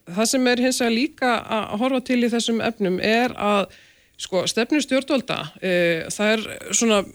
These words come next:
byggja miklu leyti til á hagfræðikenningum sem að horfa til þess að, að helsta mælieiningi sé hagvöxtur. Og, og þessi mælikvarði, hann raunverulega gerir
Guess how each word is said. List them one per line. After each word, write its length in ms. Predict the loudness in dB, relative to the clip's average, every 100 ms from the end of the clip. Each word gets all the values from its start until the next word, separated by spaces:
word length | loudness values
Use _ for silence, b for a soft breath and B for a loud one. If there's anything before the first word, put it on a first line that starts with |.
| -14 -14 -2
byggja 540 | -2 -2 -2 2 2
miklu 240 | 2 2 0
leyti 180 | 0 -2
til 260 | 2 2
á 160 | 2 2
hagfræðikenningum 880 | 0 0 -2 0 0 0 0 0 0
sem 220 | 0 0
að 240 | 0 0 2
horfa 260 | 0 0 0
til 120 | 0
þess 280 | 0 2 2
að, 240 | 0 -2
að 460 | -2 -2 -4 -6 -4
helsta 260 | 0 0 2
mælieiningi 920 | 2 2 2 0 -2 -2 -2 0 0
sé 120 | 2
hagvöxtur. 520 | 2 2 -2 -6 -10 -12 B B B B B -2
Og, 480 | 2 4 2 0 0
og 160 | -2
þessi 720 | 0 0 2 2 2 2 -2
mælikvarði, 1200 | -4 0 2 2 0 0 -4 -6 -4 -2 -4 -6 -8
hann 300 | -4 -2 -2 -6 -8 -2
raunverulega 760 | 0 2 2 2 2 0 -4 -12 -16 -18 -20 -16 -14 -6
gerir 500 | 2 4 4 0 -4